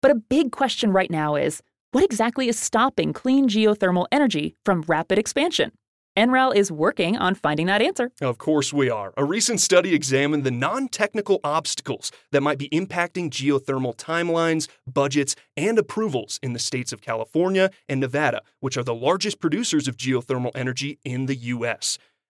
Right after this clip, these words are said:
Speaker 2: N R E L's Aaron Levine was one of the analysts who conducted the research for this study and presented the findings in a webinar with the Pacific Northwest National Laboratory and Idaho National Laboratory earlier this summer.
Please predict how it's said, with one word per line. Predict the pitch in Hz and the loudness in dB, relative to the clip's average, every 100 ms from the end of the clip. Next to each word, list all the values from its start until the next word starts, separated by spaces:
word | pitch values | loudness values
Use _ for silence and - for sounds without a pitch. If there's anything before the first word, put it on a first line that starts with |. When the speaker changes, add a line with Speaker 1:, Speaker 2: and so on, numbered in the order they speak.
| - | 0
Speaker 2:
N | 190 | 2
R | 220 | 4
E | |
L's | 214 - | 4 2
Aaron | 165 208 247 | 0 0 0
Levine | 175 127 123 120 135 | 0 0 -2 -2 -2
was | 139 | -2
one | 143 196 | -2 -2
of | 160 | -2
the | 147 | -4
analysts | 135 185 151 113 - | -4 -2 -2 -4 -6
who | |
conducted | 127 131 139 175 170 | -4 -2 0 -2 -4
the | 147 | -4
research | 127 123 - 123 123 | -2 -4 -2 -2 -4
for | - | -6
this | 120 107 | -6 -4
study | - 123 110 113 139 _ _ | -4 -4 -4 -6 -8 _ _
and | 180 220 | -2 0
presented | 214 151 202 269 | 0 2 2 2
the | 214 | 0
findings | - 147 131 127 151 147 | 2 0 2 0 0 0
in | |
a | 123 | 4
webinar | 139 147 160 180 | 4 4 0 -2
with | 139 | -4
the | 139 | -6
Pacific | 131 - 269 269 - | -6 -4 -4 -6 -4
Northwest | 170 170 151 143 - | -4 2 2 4 2
National | 135 123 127 | 0 -2 -6
Laboratory | 110 143 175 - 185 180 185 _ _ | -4 -2 -2 -2 2 2 0 _ _
and | 156 196 - | -6 -6 -6
Idaho | 190 220 135 135 | -4 -2 0 -2
National | 120 120 - 127 | -2 -4 -4 -6
Laboratory | 113 110 120 - 131 156 - | -4 -6 -8 -4 -2 -2 -2
earlier | 220 226 131 113 | -4 0 -2 -2
this | 123 - | -4 -2
summer. | 220 170 | -2 -2